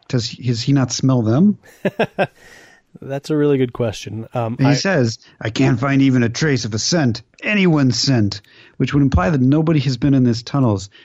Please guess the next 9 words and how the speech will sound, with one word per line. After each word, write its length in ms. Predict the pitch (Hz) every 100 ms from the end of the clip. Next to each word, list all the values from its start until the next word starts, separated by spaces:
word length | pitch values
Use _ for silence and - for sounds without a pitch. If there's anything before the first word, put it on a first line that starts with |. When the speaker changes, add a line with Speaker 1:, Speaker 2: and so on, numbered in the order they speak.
| _
Speaker 1:
which 160 | 131 -
begs 360 | 180 156 139
the 80 | 151
next 300 | 143 226 -
question. 580 | - 123 - 123 120 117 _ - _ -
What 200 | 175 262
happened 280 | 226 240 240
to 60 |
Sabretooth? 800 | 190 226 240 226 - 113 92 -